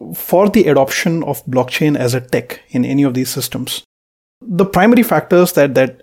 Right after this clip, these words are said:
an enterprise is gonna look at is basically i-, if it's making their operations cheaper, is it making the data more secure,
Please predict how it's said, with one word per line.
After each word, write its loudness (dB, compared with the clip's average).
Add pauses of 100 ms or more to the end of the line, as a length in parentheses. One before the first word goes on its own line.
(100)
an 0
enterprise 2
is -4
gonna 0
look -2
at 0
is -4
basically -4 (100)
i-, -2
if 0
it's -2
making 0
their 2
operations -4
cheaper, -4 (540)
is 2
it 0
making 0
the 0
data 0
more 2
secure, -2